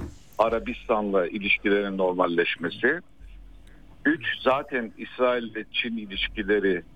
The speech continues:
ticari-, ti-, ticari boyutuna baktığınız zaman normal ve iyi gitmektedir. Öbür taraftan Hindistan'la İsrail ilişkileri Modi hükümeti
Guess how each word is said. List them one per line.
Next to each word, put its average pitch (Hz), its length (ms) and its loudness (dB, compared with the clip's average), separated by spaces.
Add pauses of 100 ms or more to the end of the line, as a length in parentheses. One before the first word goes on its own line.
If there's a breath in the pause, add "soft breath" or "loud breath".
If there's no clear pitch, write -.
(340)
ticari-, 110 560 2 (240)
ti-, 104 200 -4 (120)
ticari 110 460 2
boyutuna 104 480 4
baktığınız 95 500 0
zaman 92 360 2 (460)
normal 113 580 4
ve 98 120 2
iyi 104 260 -4
gitmektedir. 92 760 0 (640)
Öbür 123 240 4
taraftan 147 500 0
Hindistan'la 127 760 2
İsrail 107 520 0 (200)
ilişkileri 98 800 0 (380)
Modi 127 400 4
hükümeti 101 720 0